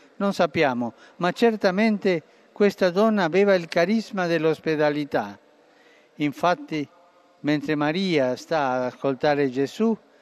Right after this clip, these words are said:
lei è tutta presa dai molti servizi. Perciò Gesù le dice: "Marta, Marta, tu ti affani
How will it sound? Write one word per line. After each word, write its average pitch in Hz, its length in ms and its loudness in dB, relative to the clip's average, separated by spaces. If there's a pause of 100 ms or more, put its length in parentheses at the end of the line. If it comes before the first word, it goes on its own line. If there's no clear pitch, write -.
(240)
lei 208 520 2
è 175 160 -4
tutta 240 380 -2
presa 202 500 -2
dai 170 200 -2
molti 170 440 -4
servizi. 143 760 -6 (960)
Perciò 175 540 -2
Gesù 147 380 -6
le 160 160 -2
dice: 156 360 -2
"Marta, 143 500 0
Marta, 151 500 0 (440)
tu 208 140 2
ti 214 120 -2
affani 160 680 2